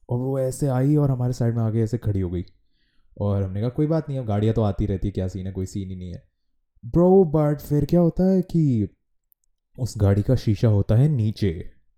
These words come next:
और हमारा शीशा भी था नीचे क्योंकि हम ऐसे हॉट बॉक्स नहीं कर रहे थे। तो अब क्या हुआ ब्रो, और उसमें से एक आंटी हमें देखती हैं, ठीक है, और हमें देख कर ना वो हमें बुलाती हैं कि "गाइस", और हमारी फट, मेरी तो फट गई, मेरे को फक,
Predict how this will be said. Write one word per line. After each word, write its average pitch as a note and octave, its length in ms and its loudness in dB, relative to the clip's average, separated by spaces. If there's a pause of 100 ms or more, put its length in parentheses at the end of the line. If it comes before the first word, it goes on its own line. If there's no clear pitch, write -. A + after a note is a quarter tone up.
(120)
और G#2 200 4
हमारा G2 400 -2
शीशा A2+ 260 -2
भी G#2+ 120 0
था C3 180 0
नीचे C3 540 -2
क्योंकि C3 420 -4
हम A#2+ 280 -4
ऐसे G#2 200 -4
हॉट G#2+ 220 2
बॉक्स G#2 260 -2
नहीं G#2 100 -6
कर F#2+ 100 -2
रहे F2+ 140 -6
थे। - 140 -8 (760)
तो G#2+ 720 2 (100)
अब A2 160 -2
क्या B2 160 2
हुआ B2 220 2
ब्रो, C#3 380 -2
और B2 200 0
उसमें A2+ 300 -2
से C3+ 200 2
एक D#3 180 -4
आंटी A2 340 0
हमें A2 240 2
देखती G#2 300 -2
हैं, D3+ 140 0 (580)
ठीक G#2+ 140 4
है, C3+ 220 2 (500)
और B2 120 2
हमें C#3+ 200 0
देख C3 140 0
कर D3 120 -2
ना E3 80 0
वो F3+ 100 4
हमें E3 160 2
बुलाती A#2 380 4
हैं A2 160 0
कि G#2 120 -6
"गाइस", A#2 440 2 (160)
और F#2+ 80 -4
हमारी G2 220 -2
फट, G2 200 -4
मेरी G#2 280 -4
तो G#2+ 120 -10
फट F#2+ 100 0
गई, F2 100 -4
मेरे F2+ 160 -4
को F#2+ 40 -4
फक, F2+ 220 -10